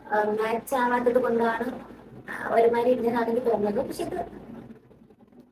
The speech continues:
ഓക്കെ. അപ്പം, ആ, ഇന്നത്തെ വീഡിയോന്റെ മെയിൻ കോണ്ടന്റ് എന്താണെന്ന് വെച്ചിട്ടുണ്ടെങ്കിൽ, ആം, സ്കിൻ കെയറിനെ പറ്റിയിട്ടാണ്. അപ്പൊ ഞാൻ കുറേ സ്കിൻ കെയർ വീഡിയോ ഒക്കെ ഇടുമ്പോഴത്തേനും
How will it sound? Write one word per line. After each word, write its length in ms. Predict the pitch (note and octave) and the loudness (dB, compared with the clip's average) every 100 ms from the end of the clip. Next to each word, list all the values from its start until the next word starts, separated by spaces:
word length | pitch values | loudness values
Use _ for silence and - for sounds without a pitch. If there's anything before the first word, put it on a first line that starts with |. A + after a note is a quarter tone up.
| - - - | -16 -14 -8
ഓക്കെ. 280 | A#3+ B3 D4+ - - | -2 0 0 -2 -4
അപ്പം, 400 | - B3+ A#3 - A#3+ | 0 0 -2 -6 -2
ആ, 300 | A#3+ A#3 A#3 | 0 0 0
ഇന്നത്തെ 360 | C4+ D4 D4+ D#4 | 0 0 0 0
വീഡിയോന്റെ 720 | C4+ C4 C4 C4 C4 B3+ C4+ C4 - - - - - - - - | 0 0 2 2 2 2 2 0 -6 -12 -14 -16 -16 -18 -12 -2
മെയിൻ 480 | A#3 A#3 A#3 B3+ B3+ | 2 4 4 2 2
കോണ്ടന്റ് 400 | A#3+ A3+ B3 B3+ | 2 2 2 0
എന്താണെന്ന് 300 | A#3 A#3 A#3 | 2 2 0
വെച്ചിട്ടുണ്ടെങ്കിൽ, 500 | A3 A#3 G#3 F#3 G3+ - - - - - - - - - - A3 | -2 -2 0 0 -2 -2 -6 -14 -16 -18 -20 -20 -18 -8 -6 -2
ആം, 500 | A3 A3 G#3 G#3 - - - - - - - - - - - - - - - - - - - - - - - - - - - - - - - - - - - - | 0 0 0 -2 -4 -8 -10 -10 -12 -12 -14 -14 -14 -14 -14 -16 -18 -20 -20 -20 -20 -20 -20 -20 -20 -20 -20 -20 -20 -20 -20 -20 -20 -20 -20 -20 -20 -20 -20 -20
സ്കിൻ 300 | - C#4 C4+ | -6 -4 0
കെയറിനെ 400 | D4+ D4+ D4+ - | 2 2 2 -2
പറ്റിയിട്ടാണ്. 500 | B3+ A#3 A#3 G#3 A#3 - - - - | 2 2 2 -2 -4 -8 -16 -16 -14
അപ്പൊ 320 | - D4 D4 A#3+ | -4 0 2 0
ഞാൻ 240 | B3 B3+ C4+ | -2 0 2
കുറേ 320 | B3+ B3+ C#4+ | 4 2 0
സ്കിൻ 260 | - A#3+ | 0 0
കെയർ 180 | A#3 B3 | 0 0
വീഡിയോ 260 | B3 A3+ A#3 | -2 4 4
ഒക്കെ 100 | B3 | 4
ഇടുമ്പോഴത്തേനും 640 | A3+ A#3 A#3 A3+ - - | 2 4 6 4 2 -6